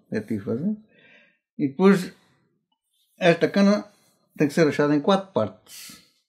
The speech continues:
Para fazer o fundo, que, o fundo e as mestras, que são mais mestras, estas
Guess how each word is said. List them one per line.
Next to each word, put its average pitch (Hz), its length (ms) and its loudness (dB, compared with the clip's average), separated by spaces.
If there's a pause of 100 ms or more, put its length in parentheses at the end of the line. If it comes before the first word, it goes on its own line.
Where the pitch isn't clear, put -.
(280)
Para 117 100 -12
fazer 135 300 -2
o 151 60 -6
fundo, 180 300 -4
que, - 480 -10
o 120 120 -10
fundo 196 440 0 (720)
e 160 120 2
as 160 120 4
mestras, 151 520 2 (160)
que - 60 -20
são 139 120 2
mais 135 180 2
mestras, 160 440 0
estas 139 340 -8